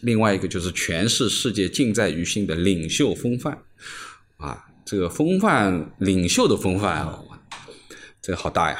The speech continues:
Speaker 2: 好大，对吧？
Speaker 1: OK，
Speaker 2: 好，那你看啊，
Speaker 1: 好吧。
Speaker 2: 这个只是奔驰 S 啊，
Speaker 1: 嗯。
Speaker 2: 那我们知道奔驰 S 上面还有谁啊？对吧？
Speaker 1: 嗯，还有迈巴赫
Speaker 2: 还有迈巴赫。
Speaker 1: 啊，对啊。
Speaker 2: 对不对？那其实你看，奔驰在拿捏豪华、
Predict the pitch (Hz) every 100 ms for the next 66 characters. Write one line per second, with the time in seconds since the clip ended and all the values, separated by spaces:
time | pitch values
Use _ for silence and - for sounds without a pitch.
0 | - 82 92 - - - - - - -
1 | - - 98 - 80 95 98 85 95 98
2 | - 135 117 - 92 104 104 101 95 101
3 | - 92 90 - 82 82 90 87 101 135
4 | - 202 107 101 95 95 92 87 95 87
5 | 90 90 - 87 80 - - - 80 82
6 | 87 90 95 - 113 87 76 82 92 76
7 | 98 - 73 - - _ - 95 98 90
8 | - 98 90 110 113 110 101 104 104 -
9 | - - - _ _ _ 170 185 - -
10 | 80 - 113 98 90 90 82 113 139 143
11 | 143 - - - - - 98 123 - 82
12 | 92